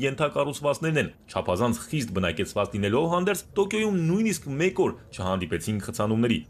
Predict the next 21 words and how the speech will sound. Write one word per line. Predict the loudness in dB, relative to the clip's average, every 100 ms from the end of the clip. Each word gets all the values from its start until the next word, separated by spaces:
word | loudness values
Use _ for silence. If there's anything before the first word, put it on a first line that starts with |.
| -4 -2
Բազմաթիվ | 0 0 0 0 2
ու | 2
բազմապիսի | 0 0 -2 -2 -4 -4 -4 -6
վճարովի | -4 0 2 2 2 2
ու | 2
անվճար | 2 2 0 0
ճանապարհները, | -2 0 0 0 0 -2 -4 -4
մի | 0
քանի | 0 2 0
հարկանի | 0 2 2 0
էստակադաները | 0 0 0 0 0 0
լուծում | -2 -6 -4 -2 0
են | 0
այդ | -2
խնդիրը | -4 -2 0 -2 -2 -2
ավելի | 2 2 0
քան | -2 -4 -6
տասներեք | -4 0 0 0 0
միլիոն | 0 2 2
բնակչություն | 0 -2 -4 -4 -2
ունեցող | -2 -2